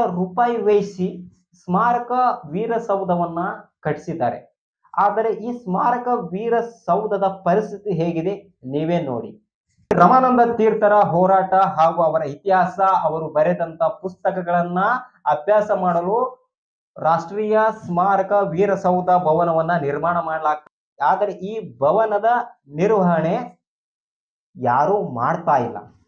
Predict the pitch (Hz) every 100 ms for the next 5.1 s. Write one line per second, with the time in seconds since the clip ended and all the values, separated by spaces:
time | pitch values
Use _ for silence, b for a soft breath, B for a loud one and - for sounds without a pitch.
0 | _ _ _ _ _ _ _ _ _ _
1 | _ _ _ _ _ 139 165 254 262 -
2 | 147 135 - 147 180 220 185 151 180 -
3 | 135 143 214 247 233 180 180 180 175 156
4 | 156 233 233 - - 143 175 131 123 123
5 | 117